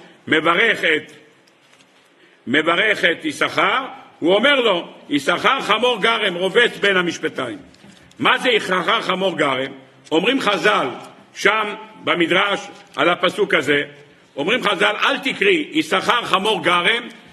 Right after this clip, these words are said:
אלא יששכר חמור גרם". שם באמת כתוב, חמור חטא מם ריש, בלי וו. בלי וו.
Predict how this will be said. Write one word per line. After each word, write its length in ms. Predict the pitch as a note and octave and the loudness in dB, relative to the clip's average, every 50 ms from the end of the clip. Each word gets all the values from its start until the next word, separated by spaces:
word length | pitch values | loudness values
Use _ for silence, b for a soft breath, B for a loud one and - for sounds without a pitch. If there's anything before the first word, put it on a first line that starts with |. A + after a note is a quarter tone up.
| B B D3+ | B B 0
אלא 180 | F3+ F#3+ G3 | 2 2 2
יששכר 560 | F#3+ F3+ F#3 - F#3 F3+ - G3 B3 C#4 C4+ | 0 0 -2 -2 -4 -2 0 2 0 0 0
חמור 560 | - - - G3 G#3 G#3 A3 B3+ B3+ A#3 G3 F#3 | -2 -2 -2 -2 -2 2 2 2 2 2 0 -2
גרם". 360 | A3 G#3 F3+ F3 E3+ D3+ B2 A2 - - - - | 0 2 2 2 0 0 -2 -10 -14 -16 -2 0
שם 140 | F3+ A3 G#3+ | 0 2 2
באמת 360 | A3 G#3 G3 G#3+ A3+ - - | 2 0 0 0 -2 0 -2
כתוב, 440 | G#3 F3+ - A#3+ B3+ A#3+ G3+ F3+ - B B B B B | -4 -4 -2 -4 -4 -2 -2 -4 -6 B B B B B
חמור 520 | - - F#3 F#3+ G3 A3+ C4+ C#4 C4 A3 F3+ | -2 0 0 2 2 2 2 2 0 -2 -6
חטא 420 | - - - B3 C#4 C4 C4 - G#3 | -8 0 2 2 2 2 -4 -2 0
מם 220 | A3 A3+ A3 G3+ | 0 2 2 4
ריש, 340 | F#3+ G#3 G3+ F3 C#3+ - - | 2 4 4 2 0 -4 -6
בלי 260 | A#2 C3 F#3+ A3+ G#3+ | -6 -4 -2 0 2
וו. 100 | E3 E3 C#3+ A#2 F#2+ - - - B B B B B B B B - | 2 2 0 0 -4 -10 -18 -20 B B B B B B B B -6
בלי 160 | E3 A3+ C4+ | -2 0 0
וו. 120 | A#3+ A3+ | 2 2